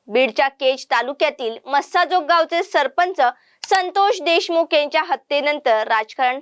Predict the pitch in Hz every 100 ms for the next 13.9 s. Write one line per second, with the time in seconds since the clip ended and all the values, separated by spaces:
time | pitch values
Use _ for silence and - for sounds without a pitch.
0 | - 262 233 233 247 - 214 - 202 196
1 | 226 _ _ _ _ 226 247 254 254 247
2 | 269 277 262 277 277 247 220 262 277 269
3 | 247 247 262 277 269 262 269 302 294 320
4 | 349 330 269 240 214 196 202 _ _ _
5 | 302 330 359 359 330 - 339 320 - -
6 | 370 311 254 262 254 262 262 262 214 254
7 | 269 285 285 269 294 262 247 311 - -
8 | 330 226 - - 262 269 269 254 233 254
9 | 311 320 330 311 320 311 339 254 214 196
10 | 175 - _ _ _ - 370 359 339 392
11 | 370 359 359 339 330 311 302 320 392 -
12 | - 294 370 302 254 - 247 269 254 294
13 | 302 294 294 294 285 294 285 247